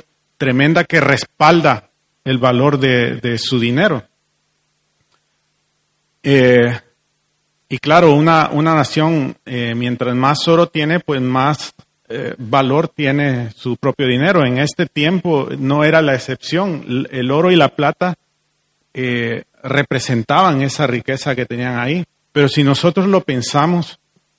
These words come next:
en último término, ¿qué hubiera hecho esta nación si de pronto la tierra donde estaban se hubiese vuelto árida?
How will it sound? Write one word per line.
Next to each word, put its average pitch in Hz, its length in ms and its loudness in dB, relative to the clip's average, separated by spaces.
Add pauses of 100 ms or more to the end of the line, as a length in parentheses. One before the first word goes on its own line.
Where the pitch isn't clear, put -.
(220)
en 127 180 0
último 170 400 2
término, 156 600 -2 (540)
¿qué 156 120 -4
hubiera 185 300 2 (100)
hecho 160 480 0
esta 143 280 -2
nación 151 460 -2
si 156 140 -4
de 127 140 2
pronto 151 420 0
la 127 140 4
tierra 147 340 0
donde 139 220 2
estaban 143 320 -2
se - 160 -4
hubiese 135 320 -2
vuelto 139 480 -2
árida? 123 520 0